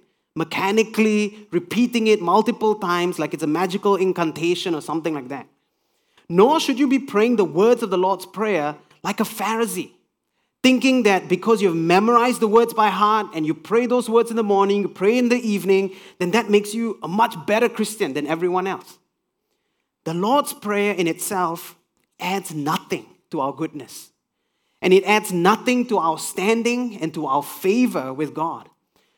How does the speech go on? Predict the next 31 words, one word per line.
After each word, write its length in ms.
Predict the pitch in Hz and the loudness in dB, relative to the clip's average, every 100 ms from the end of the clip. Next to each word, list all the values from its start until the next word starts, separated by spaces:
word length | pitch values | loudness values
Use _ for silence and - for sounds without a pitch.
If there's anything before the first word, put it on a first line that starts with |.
| - | -4
So 160 | - 208 | 0 2
if 200 | 180 151 | 2 2
we 140 | 226 | 2
want 180 | 320 339 | 4 2
to 60 | |
pray 240 | 269 240 269 | 2 -2 0
the 80 | 233 | 2
Lord's 300 | 233 233 - | 2 -2 -4
Prayer 300 | 220 220 208 | -2 0 -2
wholesale, 760 | - 226 262 240 220 208 196 | 0 2 2 -2 -2 -2 -2
word 280 | 147 226 240 | 2 2 2
for 200 | 240 214 | 0 0
word, 220 | 180 175 - _ | 0 -2 -6 _
that's 340 | - 190 220 - | -8 -6 -6 -8
fine. 400 | - 190 135 101 _ _ _ _ _ - | -10 -10 -10 -14 _ _ _ _ _ -10
Just 280 | 180 180 160 | -8 -8 -4
be 100 | 165 | -4
mindful 1000 | 160 160 165 214 240 233 - 120 131 - _ _ _ | -4 -8 -4 0 0 -2 -8 -10 -12 -16 _ _ _
of 160 | 156 135 | -10 -2
what 200 | 175 175 | -2 -2
you 120 | 151 | -6
are 60 | |
praying 600 | 139 - 208 185 127 120 120 _ _ - | -6 -4 -2 -2 -4 -10 -16 _ _ -8
and 100 | 156 | -4
let 160 | 190 | -4
the 80 | 185 | -4
words 460 | 139 160 202 214 - | -4 -2 2 0 -2
be 100 | 165 | -10
full 400 | - - 233 240 | -12 -10 -4 -2
of 140 | 180 | -2
meaning 480 | 170 202 208 123 - | -2 -2 -4 -6 -12